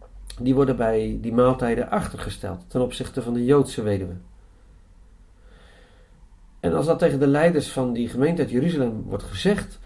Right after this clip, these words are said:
dan roepen ze de gemeenschap direct bij elkaar en zeggen ze: "Het is niet goed, wij hebben iets fout gedaan.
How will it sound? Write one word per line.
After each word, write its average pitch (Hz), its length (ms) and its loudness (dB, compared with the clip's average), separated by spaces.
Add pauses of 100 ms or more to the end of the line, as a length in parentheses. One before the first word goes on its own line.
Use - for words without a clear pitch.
(420)
dan 131 200 2
roepen 180 220 0
ze 120 280 0
de 107 100 -4
gemeenschap 135 560 2
direct 185 320 0
bij 120 100 0
elkaar 170 580 0 (380)
en 113 140 -8
zeggen 175 320 2
ze: 233 200 -2 (260)
"Het - 140 -12
is - 140 -4
niet 208 140 -2
goed, - 340 0 (180)
wij 139 160 0
hebben 143 180 0
iets 127 120 -6
fout 165 300 2
gedaan. 92 360 -6